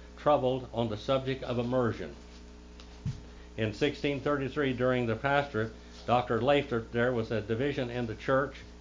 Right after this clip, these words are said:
and the subject of dipping in the Baptist church was organized under the pastorate of John Spilsbury, and Church of Spilsbury practicing dipping.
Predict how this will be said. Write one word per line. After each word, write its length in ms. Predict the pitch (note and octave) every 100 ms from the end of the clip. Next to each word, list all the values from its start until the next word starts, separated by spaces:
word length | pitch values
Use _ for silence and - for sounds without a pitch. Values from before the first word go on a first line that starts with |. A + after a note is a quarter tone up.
| - - - - - - - - - -
and 200 | A#2 A2+
the 80 | G#2+
subject 420 | C#3 C3 C3 A#2
of 160 | A2+ -
dipping 360 | B2+ D3+ C#3
in 140 | B2 A2+
the 60 |
Baptist 420 | A2 B2 B2 A2
church 320 | - C3 C3 A#2+
was 160 | A2+
organized 680 | - B2 B2 A#2+ A#2+ B2 C3
under 280 | B2 A#2 A2+
the 140 | A2 -
pastorate 420 | B2 C3 - B2 G#2+
of 180 | G#2
John 340 | A2+ A#2+ C3 C3 - -
Spilsbury, 720 | - - D#3 B2 A#2 G#2 F2+ B2 - - - - -
and 140 | A2 G#2+
Church 260 | C#3 C3+ A#2+
of 80 | A2
Spilsbury 640 | D3+ C#3+ C3 B2+ B2+ A#2+
practicing 540 | C3+ B2+ B2+ A2 B2
dipping. 360 | A#2+ C3+ G2+